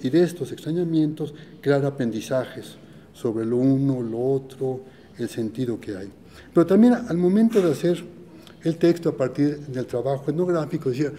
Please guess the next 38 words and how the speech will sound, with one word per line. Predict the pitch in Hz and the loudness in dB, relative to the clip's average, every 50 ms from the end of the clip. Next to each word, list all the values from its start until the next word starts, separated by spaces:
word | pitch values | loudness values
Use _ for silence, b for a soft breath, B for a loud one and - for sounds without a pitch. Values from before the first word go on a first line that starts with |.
| B B B B 185 | B B B B -8
"Híjole, | 185 - - 147 135 135 - - - - - - 143 | -6 -4 -4 -4 -4 -4 -8 -12 -16 -20 -10 -2 2
no | 143 165 180 | 2 4 4
me | 175 | 2
acuerdo | 170 165 170 175 160 151 143 | 2 2 0 2 2 2 2
ya | 143 143 143 143 - - - - | 4 2 2 0 -4 -8 -4 -2
<clears throat> | - - - 175 143 107 - - - - - - - - - - - - - - - - - B B B B B B B B B B - | -2 2 4 4 4 4 2 -4 -10 -14 -16 -18 -20 -20 -20 -20 -20 -20 -20 -20 -20 -20 -20 B B B B B B B B B B -6
en | - 127 | -2 0
dónde | 135 151 156 143 | 2 4 2 2
estaba | - - 143 135 135 135 | 2 2 0 2 2 2
la | 123 117 | 0 0
esquina | - - - 139 139 139 127 113 | -2 -4 -2 0 0 0 0 0
de | 110 113 - - | -2 -4 -8 -10
Chihuaranos | - - - 123 113 113 113 110 113 120 127 135 131 123 120 - | -14 -10 -8 -6 -2 0 0 2 2 2 0 0 -2 -2 -4 -6
con | - 120 107 | -8 -10 -10
Charrúas | - - 113 104 107 117 123 131 131 113 - 120 | -8 -10 -10 -6 -4 -2 0 0 0 -2 -4 -8
en | 110 | -8
la | 107 | -8
colonia | 104 120 113 117 123 123 120 117 | -8 -8 -8 -8 -6 -6 -6 -6
de | 113 | -6
las | 117 113 | -6 -6
Américas". | 143 151 180 190 196 170 151 - 143 131 - B B B B B B B | -4 -4 -2 -4 -4 -6 -6 -8 -8 -10 -10 B B B B B B B
Entraba | - - - 131 139 139 139 | -6 -4 0 0 0 2 0
a | 131 | 0
Google | 120 127 127 151 160 160 | -2 -4 -4 -4 -2 0
Maps | 175 170 165 165 165 - - - B B B B B | 0 0 -2 -2 -4 -8 -18 -18 B B B B B
y | - | -6
luego | 120 127 131 143 147 143 - - - - | -2 0 0 0 0 0 -4 -12 -6 -2
podía, | 143 139 139 147 143 143 143 143 - - - - - - - | -2 0 2 2 0 0 0 -2 -8 -12 -18 -20 -16 -8 -4
ponía | 131 120 127 131 139 135 - | -2 0 0 0 -2 -2 -2
imágenes | - 117 113 127 139 147 139 - 143 135 117 - - | -4 -2 0 0 0 -2 -2 -4 -6 -6 -6 -8 -10
en | 110 | -8
Google | 131 156 151 180 180 | -8 -6 -4 -2 -2
Maps | 160 147 156 165 - - - - B B B B B - - | 0 0 -2 -4 -6 -8 -18 -18 B B B B B -14 -4
y | 143 | 0
ya | 175 190 | 2 2
estaban. | 185 185 - 190 202 208 185 170 135 - - | 2 0 -2 -4 -4 -4 -4 -4 -6 -8 -6
O | 135 117 | -2 0
sea, | 165 135 - - | 0 0 0 -4